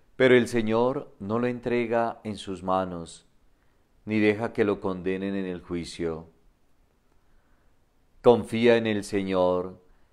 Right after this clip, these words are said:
sigue su camino. Él te levantará a poseer la tierra, y verás la expulsión de los malvados.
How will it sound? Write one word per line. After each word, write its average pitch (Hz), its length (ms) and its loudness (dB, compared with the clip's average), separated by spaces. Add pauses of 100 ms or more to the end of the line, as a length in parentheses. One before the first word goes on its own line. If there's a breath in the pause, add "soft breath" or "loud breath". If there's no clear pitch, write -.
(160)
sigue 117 360 0
su 117 180 -8
camino. 90 640 -4 (1040)
Él 110 200 -2
te 139 100 6
levantará 110 680 4
a 104 120 0
poseer 98 400 0
la 95 180 0
tierra, 87 640 -2 (1400)
y 117 140 2
verás 120 440 8
la 123 140 2
expulsión 110 640 -2
de 117 80 -2
los 110 160 -2
malvados. 87 880 0